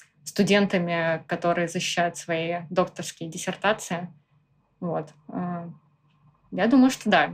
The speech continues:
если ваша карьера будет напрямую зависеть, э, от, э,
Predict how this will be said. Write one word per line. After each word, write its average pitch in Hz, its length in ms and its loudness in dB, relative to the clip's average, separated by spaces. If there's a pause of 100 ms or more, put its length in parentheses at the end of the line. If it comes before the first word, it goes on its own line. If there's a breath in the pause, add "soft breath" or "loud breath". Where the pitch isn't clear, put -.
если 196 500 2
ваша 196 220 -2
карьера 202 360 2
будет 185 220 0
напрямую 196 400 0
зависеть, 185 600 -4 (520 soft breath)
э, 170 400 -4
от, 185 340 0
э, 170 500 0